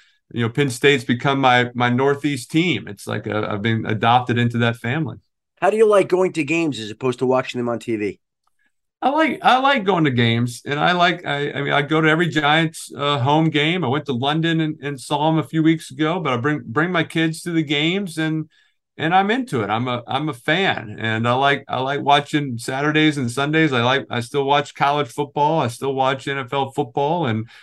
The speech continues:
Speaker 1: and get to root for the Giants and root for Ole Miss every week. So, um, you know, it's, it's been fun. I, I, you know, it's been fun this year. The Giants are playing well. They're winning games. So kinda get to,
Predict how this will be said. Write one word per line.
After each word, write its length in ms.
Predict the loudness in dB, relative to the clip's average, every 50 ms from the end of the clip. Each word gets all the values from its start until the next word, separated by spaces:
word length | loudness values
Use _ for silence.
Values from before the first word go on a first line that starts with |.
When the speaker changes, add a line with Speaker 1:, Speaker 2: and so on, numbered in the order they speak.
| -20 _ -10
Speaker 1:
and 160 | -6 -4 -2
get 140 | -2 -2 0
to 80 | 2 4
root 200 | 4 4 2 2
for 100 | -4 -6
the 100 | -4 -4
Giants 500 | 0 0 2 2 2 0 0 -2 -4 -6
and 140 | -4 -2
root 180 | -2 -2 -2 -4
for 140 | -4 -4 -4
Ole 200 | -4 -4 -4 -4
Miss 300 | -4 -4 -4 -6 -6 -8
every 240 | -8 -8 -6 -8 -8
week. 360 | -4 0 0 0 0 -2 -10
So, 460 | -10 -6 -4 -4 -2 -4 -4 -8 -8 -6
um, 480 | -6 -4 -2 -2 -2 -2 -4 -6 -10 -12 -16 -20 -20 -20 -20 _ _ _ _ _ _ _ -10
you 160 | -6 -6 -4
know, 200 | -2 -2 0 0
it's, 200 | 0 -2 -4 -4
it's 240 | -2 0 0 0 0
been 240 | -2 -2 -2 0
fun. 340 | 0 0 2 2 0 -2 -4
I, 180 | -6 -6 -6 -4
I, 100 | -2 -2
you 80 | 0
know, 160 | 0 2 0 0
it's 140 | 0 0
been 180 | 0 0 0 0
fun 180 | 0 0 2 2
this 220 | 0 -2 -2 -2
year. 100 | 0 0
The 60 | 0
Giants 380 | 0 2 2 2 2 0 -2 -4
are 60 | -8
playing 300 | -4 -4 -4 -2 -2 0
well. 220 | 0 2 2 0
They're 100 | 0 -2
winning 320 | -2 -2 -2 -2 -2 -4 -2
games. 500 | 0 0 0 2 2 0 0 0 -2 -4
So 280 | -4 -2 -2 -2 -2
kinda 320 | -4 -6 -6 -6 -4 -4 -2
get 180 | -4 -4 -2 0
to, 240 | 0 0 0 0